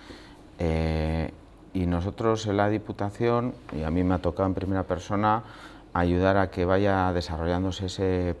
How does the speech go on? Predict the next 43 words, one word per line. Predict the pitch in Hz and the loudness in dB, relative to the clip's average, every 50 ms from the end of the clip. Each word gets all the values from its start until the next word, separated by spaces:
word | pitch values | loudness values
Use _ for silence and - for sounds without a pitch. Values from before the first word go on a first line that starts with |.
| - - | -10 -10
proyecto, | - 85 87 90 95 98 98 - - 131 | -6 -2 0 0 0 0 -2 -4 -6 -6
que | - 107 | -4 -4
es | 90 | -4
un | 98 95 | -4 -2
proyecto | - 90 95 92 101 | -2 -2 -2 -2 -2
que | 92 | -2
va | 90 | -2
a | 87 | -2
ser | 90 90 90 | -2 -4 -4
muy | 90 92 87 | -4 -4 -4
complicado | - 92 90 85 - 85 85 - - 120 131 123 110 90 | -2 -2 -2 -2 -2 -4 -6 -2 0 0 2 2 0 -2
porque | - - 87 - 90 | -4 -6 -10 -10 -10
hay | 87 | -8
que | - | -8
hacer | 85 - 95 | -6 -4 -4
un | 95 95 | -2 -2
montón | 92 92 92 - 92 92 | -2 -2 -2 -4 -4 -4
de | 92 | -4
cosas | - 117 123 - 98 85 - | -4 -4 -4 -4 -8 -8 -8
y | 82 | -6
porque | - 80 80 - - | -6 -6 -8 -8 -10
estás | - - - - | -10 -8 -8 -6
actuando | 95 - - - 98 95 98 95 | -6 -8 -6 -4 -4 -2 -2 -2
en | 95 | -2
una | 95 98 98 95 | -2 -2 -2 -4
reserva | 101 98 92 - 101 104 107 98 101 120 143 - - - - - - - - - - | -4 -6 -6 -6 -6 -4 -2 -2 -2 -4 -6 -8 -12 -18 -18 -18 -20 -20 -14 -6 -2
de | 101 | 0
la | 98 95 | 2 2
biosfera, | 90 98 95 95 95 - - 131 120 123 131 127 | 2 2 0 -2 -2 -2 0 2 2 2 2 0
pero | - 85 82 85 | -2 -2 0 2
yo | 85 98 107 110 107 - - - - - - - - - - - - - | 4 6 6 6 4 2 -6 -16 -20 -20 -20 -20 -20 -20 -20 -20 -20 -6
creo | - - 104 107 110 110 | 0 4 6 6 6 6
que | 107 | 4
es | 92 98 | 2 0
un | 101 98 | -2 -4
proyecto | - - 98 101 101 104 - 113 113 - | -2 0 0 0 2 2 2 0 0 0
que | - - 87 85 82 82 82 76 - - | -2 -2 0 0 2 0 0 -2 -4 -6
es | - 90 - | -8 -8 -8
positivo | - - 107 95 - - 80 - - 107 110 101 110 113 | -6 -4 -4 -4 -4 -4 -6 -2 0 0 2 4 2 2
para | 110 - 92 82 78 | 2 -2 -4 -2 -2
la | 78 82 | -2 -2
comarca, | - - 85 92 107 123 123 - 139 113 | -2 -2 -2 0 0 0 0 0 2 2
dentro | 98 104 113 117 - 135 151 160 - | 2 2 0 0 2 2 2 2 0